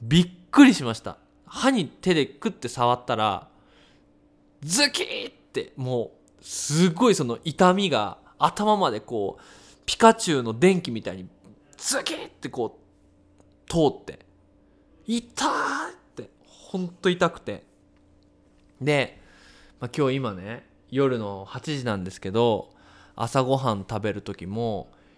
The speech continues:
昼ごはん食べる時も、痛いし、その、歯の矯正、このブラケッツの間に、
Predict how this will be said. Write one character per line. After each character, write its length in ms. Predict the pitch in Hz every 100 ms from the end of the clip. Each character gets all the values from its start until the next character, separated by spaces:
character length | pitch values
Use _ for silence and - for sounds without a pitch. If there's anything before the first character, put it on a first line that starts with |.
| _ _
昼 260 | - 135 135
ご 140 | 143
は 160 | 139 107
ん 80 | 98
食 140 | 104
べ 120 | 104
る 120 | 101
時 260 | - 95 92
も、 420 | 101 113 98 - - - 101 -
痛 360 | 120 - 160 156
い 120 | 110
し、 500 | - - 101 98 - - - -
そ 180 | - 113
の、 400 | 104 101 98 - _ -
歯 180 | -
の 220 | 156 120 101
矯 260 | - 120 113
正、 180 | 107 110
こ 100 | 110
の 80 | 110
ブ 160 | 110
ラ 120 | 135 139
ケ 140 | 135
ッ 80 | 101
ツ 160 | - 107
の 200 | 98 87
間 360 | 117 120 117 113
に、 480 | 139 147 110 -